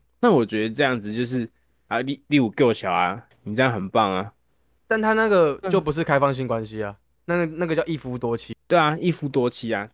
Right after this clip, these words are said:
Speaker 1: 但是他们想要尝试的东西还是以，嗯，那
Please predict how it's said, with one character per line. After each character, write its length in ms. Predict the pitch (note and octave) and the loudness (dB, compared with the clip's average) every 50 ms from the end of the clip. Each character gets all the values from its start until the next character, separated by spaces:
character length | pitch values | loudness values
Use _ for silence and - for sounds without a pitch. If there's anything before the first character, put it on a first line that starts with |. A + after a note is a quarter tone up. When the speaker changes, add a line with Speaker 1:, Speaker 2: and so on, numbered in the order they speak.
| _ _ | _ _
Speaker 1:
但 140 | G3 G3 F#3+ | -2 0 2
是 100 | G3 F3+ | 2 2
他 160 | D3+ F#3+ F#3 | 2 2 2
们 160 | F3 D#3+ C#3+ | 2 2 0
想 180 | - - A2+ G2+ | 0 0 0 2
要 160 | A2 B2+ C#3 C3 | 2 2 0 0
尝 340 | - - - G#2 G2+ G#2+ | -4 -6 -6 -4 -4 -6
试 140 | G#2+ - B2+ | -4 -2 -2
的 100 | A#2 G#2+ | -2 0
东 240 | G2+ G2 F#2+ G2 G2+ | 0 -2 -4 -4 -6
西 180 | - G#2+ G2 F#2+ | -6 -6 -6 -4
还 220 | - F#2+ F#2+ G#2 | -2 -4 -4 -4
是 260 | G#2+ - D3 C3+ B2 - - - - - - _ _ _ _ _ _ | -4 -4 -6 -6 -6 -8 -14 -20 -20 -20 -20 _ _ _ _ _ _
以， 280 | A#2 A2 G#2 G2+ - - _ _ _ _ | -4 -4 -4 -4 -6 -10 _ _ _ _
嗯， 140 | B2 A#2+ A2+ - _ _ _ _ _ _ _ _ _ _ _ | -8 -8 -8 -10 _ _ _ _ _ _ _ _ _ _ _
那 140 | G3 G#3 | 0 0